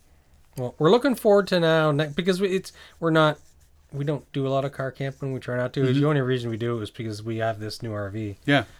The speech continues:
Speaker 1: But otherwise, like, we're looking forward to getting back into Algonquin Park and stuff.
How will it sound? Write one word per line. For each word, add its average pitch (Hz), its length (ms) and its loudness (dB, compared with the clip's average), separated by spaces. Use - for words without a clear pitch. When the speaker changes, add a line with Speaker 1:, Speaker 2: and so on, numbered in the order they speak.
Speaker 1:
But 117 120 -6
otherwise, 123 440 4
like, 110 200 -10
we're 123 200 -4
looking 127 220 -4
forward 117 360 -8
to 113 240 -6
getting 113 300 -6
back 110 240 -6
into 113 180 -4
Algonquin 107 420 -4
Park 101 280 -4
and 104 80 -6
stuff. - 320 -10